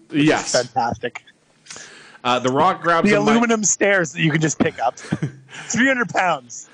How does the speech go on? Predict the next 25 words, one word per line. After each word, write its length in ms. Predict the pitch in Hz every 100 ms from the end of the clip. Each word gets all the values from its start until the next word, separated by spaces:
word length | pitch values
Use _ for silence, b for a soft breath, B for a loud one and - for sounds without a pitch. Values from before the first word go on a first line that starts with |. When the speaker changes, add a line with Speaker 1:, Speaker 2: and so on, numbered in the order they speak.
| b b b
Speaker 2:
The 80 | 143
Rock 260 | 151 180 175
grabs 280 | 180 156
a 40 | 156
mic 280 | 139 143 143
and 120 | 135
starts 280 | 143 131 -
cutting 280 | 151 135
promos, 580 | 131 139 131 110 95 107
and 120 | 131 131
then 120 | 131
he 100 | 135
sings 500 | - 165 170 160 - -
SmackDown 720 | - - 147 170 185 170 156
Hotel, 580 | 143 135 147 117 80 101
and 140 | 127 135
they're 140 | 151
in 100 | 139
Memphis, 460 | 127 110 78 - -
so 160 | 113
the 100 | 104
fans 260 | 113 123 123
are 80 | 120
all, 180 | 113 -
"Elvis, 640 | 269 320 320 190 139